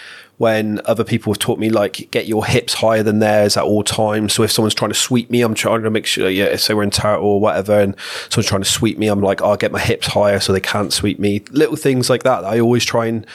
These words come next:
stick in the back of my head, like, it's, rather than worrying about that technique or whatever. You know, if I'm in side control now, I, I don't really,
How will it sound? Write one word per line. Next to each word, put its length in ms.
stick 300
in 80
the 40
back 200
of 60
my 100
head, 320
like, 260
it's, 260
rather 260
than 180
worrying 340
about 500
that 240
technique 540
or 80
whatever. 400
You 120
know, 100
if 120
I'm 120
in 80
side 260
control 320
now, 240
I, 260
I 40
don't 300
really, 320